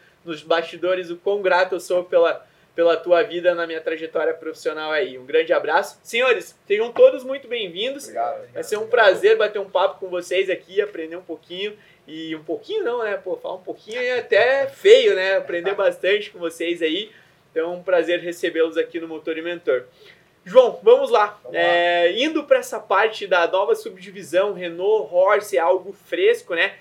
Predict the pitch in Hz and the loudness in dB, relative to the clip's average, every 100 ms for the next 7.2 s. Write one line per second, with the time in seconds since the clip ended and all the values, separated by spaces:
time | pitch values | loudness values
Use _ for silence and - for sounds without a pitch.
0 | _ _ - 196 202 247 254 247 226 220 | _ _ -6 -4 -4 -8 -10 -14 -18 -12
1 | 202 165 190 202 190 180 165 170 160 - | -10 -8 -8 -8 -10 -14 -14 -16 -16 -8
2 | - 175 208 _ _ - 165 165 196 220 | -4 -4 -4 _ _ -16 -16 -14 -14 -14
3 | 233 233 269 269 247 285 240 - 170 196 | -14 -6 0 0 0 -2 -6 -16 -16 -8
4 | 190 208 208 - 226 247 220 180 - 170 | -4 -4 -4 -12 -10 -10 -8 -8 -8 -6
5 | 190 214 190 170 165 185 175 175 196 190 | -6 -6 -8 -8 -8 -6 -10 -10 -12 -10
6 | 180 175 175 175 156 170 - 165 - - | -10 -10 -12 -8 -6 -6 -8 -16 -14 -10
7 | 135 | -10